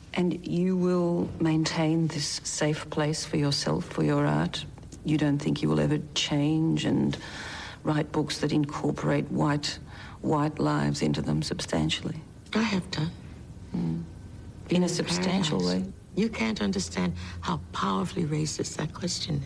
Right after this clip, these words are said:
Speaker 2: is, can you? 'Cause you could never ask a white author, "When are you gonna write about black people?"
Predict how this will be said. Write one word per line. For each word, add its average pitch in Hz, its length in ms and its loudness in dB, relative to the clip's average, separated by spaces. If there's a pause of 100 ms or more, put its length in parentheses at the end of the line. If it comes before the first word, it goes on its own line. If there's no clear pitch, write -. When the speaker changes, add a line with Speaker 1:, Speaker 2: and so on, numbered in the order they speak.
Speaker 2:
is, - 200 -6
can 165 220 0
you? - 100 -10 (1500)
'Cause 190 140 2
you 185 80 2
could 175 140 0
never 190 560 2
ask - 320 -4
a 139 60 -4
white 127 300 -2
author, 123 380 -6 (880)
"When 165 200 2
are 147 40 2
you 139 100 2
gonna 127 220 -2
write 120 220 -4
about 117 280 -8
black 110 280 -8
people?" - 280 -14